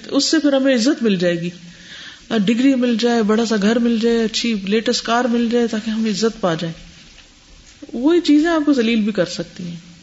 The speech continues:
کیونکہ اصل قدرت اللہ کے ہاتھ میں ہے۔ ٹھیک ہے،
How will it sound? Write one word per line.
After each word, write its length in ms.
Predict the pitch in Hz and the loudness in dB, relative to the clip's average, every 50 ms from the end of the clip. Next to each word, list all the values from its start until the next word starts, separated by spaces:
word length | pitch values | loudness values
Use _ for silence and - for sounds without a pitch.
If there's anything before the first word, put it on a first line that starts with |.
| - - - - - - | -20 -20 -20 -16 -6 0
کیونکہ 220 | 277 302 294 - - | 0 0 0 0 0
اصل 200 | - 277 - 349 349 - - | 0 0 2 2 0 2 2
قدرت 320 | 302 285 311 339 330 - | 2 2 2 2 2 2
اللہ 180 | 233 214 202 202 202 | 2 2 2 0 0
کے 80 | - 190 | 0 0
ہاتھ 300 | 202 165 165 165 - 170 | 0 0 -2 -4 -6 -8
میں 80 | 160 | -8
ہے۔ 60 | 165 170 - - - - - - - - - - - - - - - - - - - - - - - - - _ _ - - | -8 -10 -14 -18 -20 -20 -20 -20 -20 -20 -20 -20 -20 -20 -20 -20 -20 -20 -20 -20 -20 -20 -20 -20 -20 -20 -20 _ _ -14 -8
ٹھیک 240 | - 220 254 285 | -6 -6 -6 -6
ہے، 40 | 381 | -8